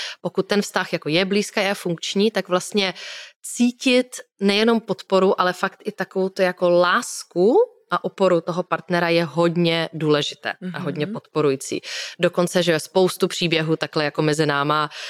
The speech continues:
Speaker 1: Dulama a spol, že ve chvíli, kdy ten vztah třeba prochází nějakou krizi, jo, nebo ten manžel tam sice je přítomný partner, ale úplně jako nefunguje, tak to spíš ten porod brzdí. Jo, že když už tam ten muž je, tak by měl hodně dávat najevo,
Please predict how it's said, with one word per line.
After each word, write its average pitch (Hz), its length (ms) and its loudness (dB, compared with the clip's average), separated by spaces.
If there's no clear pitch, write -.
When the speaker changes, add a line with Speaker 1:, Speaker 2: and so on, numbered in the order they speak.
Speaker 1:
Dulama 165 460 2
a - 120 2
spol, 165 520 0
že 160 500 0
ve 170 120 -4
chvíli, 170 280 2
kdy 165 140 2
ten 175 140 -2
vztah - 260 -6
třeba - 160 -4
prochází 175 400 -2
nějakou 170 240 0
krizi, 165 500 0
jo, 175 240 2
nebo 170 160 0
ten 170 160 0
manžel 165 340 0
tam 160 180 -2
sice 170 300 -2
je 165 120 2
přítomný 160 480 -2
partner, 156 540 -2
ale 160 300 0
úplně 175 360 0
jako 170 200 0
nefunguje, 170 720 2
tak 170 140 -4
to 175 100 -4
spíš - 200 -6
ten 165 160 0
porod 165 200 2
brzdí. 151 440 -4
Jo, 175 140 2
že 175 80 4
když 175 180 -2
už 190 80 -4
tam 170 140 -2
ten 185 140 2
muž 170 260 2
je, 160 180 0
tak 156 140 -4
by 160 120 0
měl 165 180 2
hodně 185 400 0
dávat 165 340 -2
najevo, 156 380 0